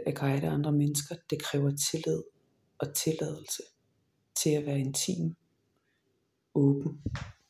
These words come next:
og ærlig, hvilket vi mennesker kan have svært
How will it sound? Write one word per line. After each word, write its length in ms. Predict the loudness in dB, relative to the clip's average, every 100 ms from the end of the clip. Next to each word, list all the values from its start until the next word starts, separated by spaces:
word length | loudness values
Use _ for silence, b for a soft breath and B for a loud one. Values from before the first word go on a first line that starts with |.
| _ -6
og 120 | 0
ærlig, 520 | 2 0 -2 -4 -6 _ _ _ _ _ _ _ _ _ _ _ _ _ _ _ _ 0
hvilket 440 | 4 4 2 4
vi 80 | 6
mennesker 480 | 8 8 6 -2 -6
kan 160 | -4
have 120 | -2 -2
svært 360 | 0 -2 -4